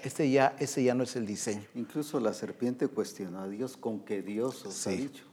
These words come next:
Speaker 2: Ahí
Speaker 1: sí,
Speaker 2: está
Speaker 1: ya
Speaker 2: cuestionando
Speaker 1: está
Speaker 2: a Dios.
Speaker 1: cuestionando, pues.
Speaker 2: Y así aprende el, el, como dice aquí, desde el punto de vista del hombre.
Speaker 1: Sí. Del
Speaker 2: Lleva
Speaker 1: humanismo.
Speaker 2: a ese punto.
Speaker 1: Sí.
Speaker 2: Entonces, yo cuestiono a Dios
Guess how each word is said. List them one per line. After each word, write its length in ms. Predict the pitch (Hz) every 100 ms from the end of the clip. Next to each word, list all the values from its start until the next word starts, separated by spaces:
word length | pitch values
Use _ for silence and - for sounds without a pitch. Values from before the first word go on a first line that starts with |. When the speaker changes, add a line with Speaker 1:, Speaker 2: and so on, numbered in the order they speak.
| -
Speaker 2:
Ahí 160 | 131
Speaker 1:
sí, 60 | 180
Speaker 2:
está 240 | 117 117
Speaker 1:
ya 60 | 101
Speaker 2:
cuestionando 340 | 113 - - 120
Speaker 1:
está 100 | 98
Speaker 2:
a 40 | 143
Dios. 60 |
Speaker 1:
cuestionando, 640 | 175 110 113 120 190 175 127
pues. 200 | - -
Speaker 2:
Y 100 | 131
así 400 | 120 110 - 113
aprende 960 | 120 120 110 101 104 117 117 - 92 92
el, 360 | 87 87 - - - - - - 127
el, 280 | 131 110 - 117 113
como 280 | 113 107
dice 180 | 113 113
aquí, 240 | 117 - 123
desde 400 | 123 104 - 107
el 120 | 104
punto 280 | 123 123 117
de 60 |
vista 220 | 104 104 110
del 180 | 95 98
hombre. 200 | 123 101
Speaker 1:
Sí. 240 | - 87 - - -
Del 160 | 107 104
Speaker 2:
Lleva 160 | 120 135 147
Speaker 1:
humanismo. 220 | 120 98
Speaker 2:
a 200 | 98 90
ese 240 | 107 104 101
punto. 440 | - 98 95 - -
Speaker 1:
Sí. 300 | - 107 110 - -
Speaker 2:
Entonces, 600 | 127 131 160 196 190 - - -
yo 240 | 110 147
cuestiono 480 | 151 170 - 156 156
a 80 | 151
Dios 380 | 139 139 139